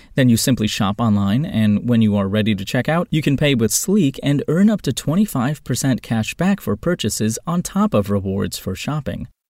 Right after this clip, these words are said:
The product is still in private beta with thousands of individuals on the waitlist, and McEachern expects to go public with Sleek by the end of the year. Despite not being public yet, the company has been driving revenue from day one,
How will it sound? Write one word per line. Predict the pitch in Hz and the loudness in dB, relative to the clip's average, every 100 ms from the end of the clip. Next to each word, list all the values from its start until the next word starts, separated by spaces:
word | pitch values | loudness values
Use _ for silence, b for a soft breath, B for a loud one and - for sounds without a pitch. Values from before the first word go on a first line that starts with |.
| - | -8
The | 139 | -2
product | 170 139 135 131 | 0 0 0 0
is | 127 | 0
still | - 165 | 0 0
in | 113 95 | 2 0
private | 147 120 85 | -2 -4 -2
beta | 120 127 95 | 0 0 0
with | 98 98 | -2 -4
thousands | 90 95 131 120 98 | -4 -4 0 0 0
of | 101 | 0
individuals | 101 95 113 104 95 95 | -2 -2 -2 -2 -4 -4
on | 95 | -4
the | |
waitlist, | 92 117 - 98 - - B B B - | -2 -4 -4 -6 -6 -12 B B B 2
and | 123 | 2
McEachern | 127 196 170 170 156 143 | 4 2 2 0 0 -2
expects | 113 - 202 214 - | -2 -2 -2 -2 -4
to | 120 | -2
go | 135 127 | 2 2
public | - 180 131 104 | 0 0 0 0
with | 107 | -4
Sleek | - 127 135 - | -4 -2 -2 -2
by | 113 | -4
the | 104 101 | 0 0
end | 98 | 0
of | 92 | -2
the | 107 | -2
year. | 135 196 107 - B B B | 2 2 2 -2 B B B
Despite | - - 151 | -6 2 2
not | 135 131 | 2 2
being | 135 123 | 2 2
public | 147 147 135 139 | 2 0 0 0
yet, | 143 - - | -2 -4 -8
the | 127 | -6
company | 120 113 110 | -4 0 0
has | 101 104 123 | 0 -2 0
been | 120 | 0
driving | 104 104 104 101 | 2 2 2 0
revenue | 107 117 113 101 | 0 0 0 0
from | - 98 | -2 -2
day | 95 101 | -2 -2
one, | 95 98 104 | -2 -2 -4